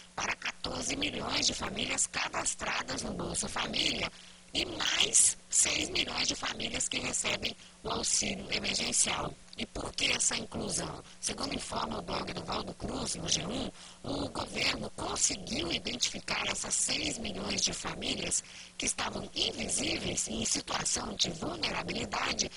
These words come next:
graças ao cadastro do auxílio emergencial. Famílias que não recebiam nenhum benefício social, apesar de precisarem dele pra sobreviver.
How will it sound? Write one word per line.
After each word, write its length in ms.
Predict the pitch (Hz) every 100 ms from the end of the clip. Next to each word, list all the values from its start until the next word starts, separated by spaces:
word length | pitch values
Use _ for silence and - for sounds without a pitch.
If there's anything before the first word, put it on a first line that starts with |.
| - -
graças 560 | - - - - - -
ao 120 | -
cadastro 640 | - - - - - - -
do 120 | -
auxílio 520 | - - - - -
emergencial. 720 | - 180 - 160 - - - - -
Famílias 560 | - - 214 - - -
que 120 | 262
não 140 | 254
recebiam 440 | 320 - - - -
nenhum 360 | - - - -
benefício 540 | - - - - -
social, 540 | - - - - - - -
apesar 680 | - - - 190 190 - 220
de 120 | -
precisarem 760 | - - - - - 202 185 175
dele 200 | 175 180
pra 180 | 208
sobreviver. 720 | 196 180 175 - - - -